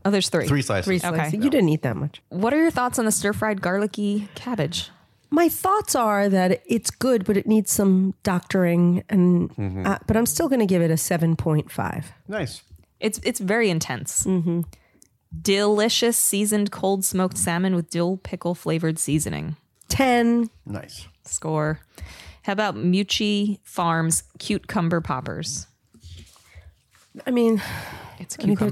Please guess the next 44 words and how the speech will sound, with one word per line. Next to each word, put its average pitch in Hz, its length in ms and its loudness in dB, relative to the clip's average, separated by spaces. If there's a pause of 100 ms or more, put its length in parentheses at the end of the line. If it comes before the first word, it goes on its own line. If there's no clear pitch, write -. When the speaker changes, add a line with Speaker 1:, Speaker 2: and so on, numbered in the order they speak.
(100)
Speaker 3:
a 233 60 2
Speaker 1:
cucumber. - 0 -
Speaker 3:
cucumber. 202 600 2
I'm 180 100 2
gonna 190 140 4
give 180 180 0
it 175 100 0
a, - 80 0
s-, - 280 -2 (100)
I, 208 140 0 (100)
but 220 100 0
I 220 60 2
really 226 300 4
like 170 240 0
it, 87 120 -4
a 175 60 -8
seven 175 300 2
point 165 260 0
five. - 280 -6 (1300)
Speaker 1:
All 165 200 0
right, 196 260 0
all 214 160 0
right, 226 240 0
all 240 200 0
right. 247 440 -2 (240)
Tiro 240 400 0
Kafteri 214 1040 -4 (320)
spicy 214 580 -2
Greek 196 340 -2
three 202 280 -6
cheese 190 300 -4
spread 185 280 -2
with 170 160 -4
roasted 175 540 -4
red 170 260 -4
peppers. - 640 -8 (280)
Speaker 3:
That 214 120 2
is 202 160 6
a 190 80 6
solid 175 460 2
spread. 202 440 0 (300)
That 170 220 0
gets - 260 0
an 180 140 2